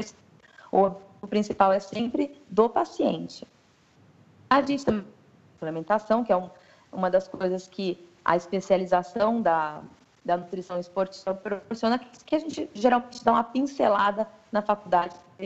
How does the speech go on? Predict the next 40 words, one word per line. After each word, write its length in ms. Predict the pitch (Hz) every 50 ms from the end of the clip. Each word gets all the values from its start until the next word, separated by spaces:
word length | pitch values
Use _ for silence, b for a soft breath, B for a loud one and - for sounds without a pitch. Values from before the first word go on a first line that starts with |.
| 196 196 - - - - _ - - 220 -
quando 120 | - 190 190
a 40 |
gente 220 | 185 190 - 190 185
se, 320 | - 233 220 - - _ _
se 160 | - - -
forma 380 | - - 220 214 208 190 175 170
mesmo, 340 | 170 156 156 156 156 156 156
né? 140 | 165 185
Sai 180 | 190 - 185 185
como 200 | - 202 190 185
nutricionista 560 | 185 180 175 190 180 - 185 180 180 - 208 202
clínico. 400 | 202 196 170 156 147 143 - - B B B B B B B B B
Aí, 160 | - 175 190
quando 180 | 190 226 233 254
você 200 | 302 302 330 -
faz 180 | - 240 240 240
a 40 |
sua 120 | 226 - 220
especialização, 1080 | 220 - - 202 202 226 208 196 185 185 175 175 - - 196 185 185 226 277 302 277 - - - _ _ _ _ _ _
você 380 | 185 202 214 - - 226 226
vê 60 | 202 196 - - 226
um, 140 | 254 254 247 247 -
um, 280 | 214 214 208 208 196 208 _ _ _ _ _ _ _ _ - - - -
um 160 | 214 214 214
campo 440 | - - - 226 226 233 226 233 233
gigante 960 | 190 190 185 208 302 311 311 - 240 202 226 226 240 254 233 214 - - 202
pra 180 | 202 190 180
você 560 | 180 185 185 185 - - 185 180 180 175 175 175 170 165 160 160 160 - - - - _ -
brincar 580 | 220 185 196 214 214 208 208 - 220 208 196
aí, 280 | 180 170 160 156 156 160
né? 340 | 156 160 170 190 220 233 233 - 170 170 -
A 40 | -
gente 160 | 170 170 -
pode 160 | - 180 180
dizer 200 | 175 175 170 175
assim. 300 | 165 165 170 - 151 147 b b b b b b b -
Então, 280 | 190 - 208 208 226
eu 80 | 220 214
tenho, 480 | 214 240 226 226 220 214 208 190 - -
é, 500 | - 180 175 170 165 160 156 156 151 151